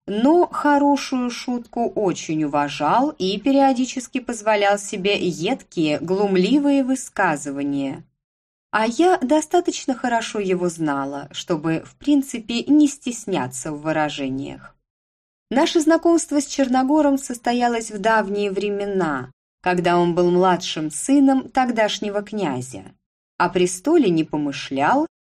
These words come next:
и искренне желал долгих, счастливых лет всем своим старшим родственникам, что позволило бы ему заниматься любимым делом.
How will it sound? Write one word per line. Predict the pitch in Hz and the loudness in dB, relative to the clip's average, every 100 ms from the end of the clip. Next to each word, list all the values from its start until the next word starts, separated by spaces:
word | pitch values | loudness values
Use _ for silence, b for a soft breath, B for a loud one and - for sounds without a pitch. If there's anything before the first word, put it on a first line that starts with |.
| _ - | _ 4
и | 320 381 320 302 | 6 6 6 4
искренне | 320 - 294 277 262 247 | 4 0 4 6 4 2
желал | 233 226 214 208 | -4 0 4 4
долгих, | 180 180 240 208 143 131 - | 2 0 0 -2 -4 -8 -10
счастливых | - 226 220 - 302 349 320 - | -10 -8 -4 2 6 6 4 0
лет | 254 220 220 220 - | -2 0 0 -2 -12
всем | - - 185 220 254 | -12 0 0 0 -4
своим | - 240 240 247 | -4 -2 -2 -4
старшим | - - 151 151 - 180 175 | -8 -2 -2 -2 -6 -6 -4
родственникам, | 180 175 139 - 143 139 135 135 139 147 - _ _ _ _ | -4 -4 -4 -10 -6 -4 -4 -6 -10 -10 -14 _ _ _ _
что | - - 190 | -8 -2 2
позволило | 196 190 185 170 165 160 | 2 2 2 2 2 0
бы | 151 156 | 0 0
ему | 156 151 165 302 320 | 0 0 2 2 2
заниматься | 269 311 294 240 165 156 - - 208 220 | 2 4 6 4 2 0 -6 -4 -4 -4
любимым | 226 180 151 143 151 170 | -8 -4 -4 -2 -2 -4
делом. | 156 156 127 131 135 | -2 -2 -2 -8 -12